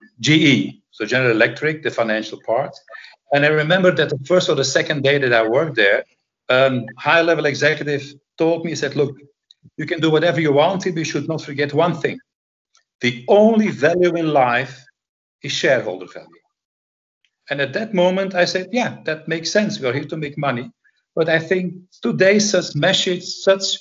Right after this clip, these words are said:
a message is not really longer valid. I think that in the corporate world, things are changing or have changed, and there are other values coming. So my question to you, um,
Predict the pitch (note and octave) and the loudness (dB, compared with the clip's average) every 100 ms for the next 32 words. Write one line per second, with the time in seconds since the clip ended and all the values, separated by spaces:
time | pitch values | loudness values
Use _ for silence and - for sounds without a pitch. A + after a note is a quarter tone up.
0 | - B2+ C3+ D#3+ - C#3+ C#3+ C3 C3+ C3 | -4 -2 -2 -4 -6 -10 -10 -10 -8 -8
1 | B2+ C3 C3 C3 B2+ B2+ - - B2 A#2+ | -6 -4 -2 -2 -4 -8 -16 -2 2 2
2 | A#2+ A#2 A#2 A2 G2+ F#2+ A2 G#2 - F3+ | 0 -2 2 4 4 0 -2 -4 -2 -2
3 | F#3+ F#3 - _ _ _ _ C3+ C3 C3 | -2 -8 -14 _ _ _ _ 2 2 0
4 | - _ _ _ - B2 A2 E3 F3+ E3 | -16 _ _ _ -8 -6 -2 0 0 -2
5 | D3 B2+ C#3 C3 C3 - - D#3 D#3 - | -2 -2 2 2 0 -6 -6 -4 -4 0
6 | A#2 A2+ - C#3 D3 C#3 B2+ A2 C#3 E3 | 0 0 -2 -2 -2 -4 -4 0 0 -2
7 | - - G#2 G#2+ B2+ C3 B2 B2+ C3+ B2+ | -4 -4 -2 -2 -6 -6 -2 0 0 0
8 | B2 A#2+ A#2 - - A#2 G2+ G2 _ _ | 0 0 -4 -4 -2 -2 -2 -8 _ _
9 | _ - C3 E3+ G#3 G3 - E3 C3 B2+ | _ -4 0 2 2 2 0 -2 -2 0
10 | D#3 F3 F3+ - C#3 C3+ C3 B2+ | 2 0 -2 0 4 4 2 -2